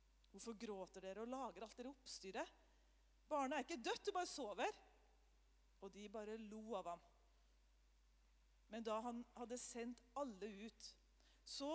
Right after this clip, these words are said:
tok han med seg barnets far og mor og dem som var sammen med ham, og så gikk de inn der hvor barnet lå. Så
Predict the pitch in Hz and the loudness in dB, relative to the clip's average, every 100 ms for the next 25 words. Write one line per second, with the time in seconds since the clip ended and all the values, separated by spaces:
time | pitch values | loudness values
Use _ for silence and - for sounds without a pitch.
0 | 320 320 330 311 226 190 220 214 226 185 | 2 -2 -2 0 -2 -2 -4 -2 0 0
1 | 202 - - 185 180 185 180 233 349 392 | -4 -6 -4 -4 -4 -6 -6 -4 -2 0
2 | - 277 269 294 339 294 277 220 185 233 | 0 2 2 2 -2 -2 -2 -4 -6 -2
3 | 320 440 - - - - - - 330 349 | 0 -2 -6 -20 -20 -20 -8 -4 -2 -2
4 | 262 - - 269 240 233 240 196 202 202 | -4 -8 -10 -8 -6 -4 -4 -4 -6 -6
5 | 185 165 180 175 175 - - - - - | -6 -6 -6 -4 -4 -6 -16 -20 -20 -20
6 | - - - - - - - - - - | -20 -20 -20 -20 -20 -20 -20 -20 -20 -8
7 | - | -4